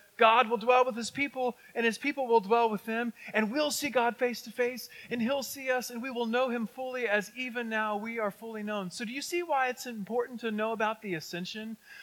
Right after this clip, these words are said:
Because if you don't, you make up your own Christian mythology. "Oh, one day I'm gonna get on out of here. Oh, this life's pre-," and so, yes, granted, this life can be terrible, but it's not as an escape for something. This is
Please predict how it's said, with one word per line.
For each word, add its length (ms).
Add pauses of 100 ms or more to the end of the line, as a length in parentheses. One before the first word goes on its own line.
Because 260
if 120
you 80
don't, 360
you 80
make 240
up 140
your 160
own 200
Christian 400
mythology. 880 (360)
"Oh, 380
one 240
day 280
I'm 140
gonna 140
get 160
on 180
out 220
of 80
here. 420 (500)
Oh, 440
this 200
life's 360
pre-," 180
and 240
so, 140
yes, 420 (100)
granted, 300
this 180
life 220
can 260
be 120
terrible, 540 (840)
but 100
it's 160
not 200
as 220
an 180
escape 640
for 100
something. 320
This 200
is 160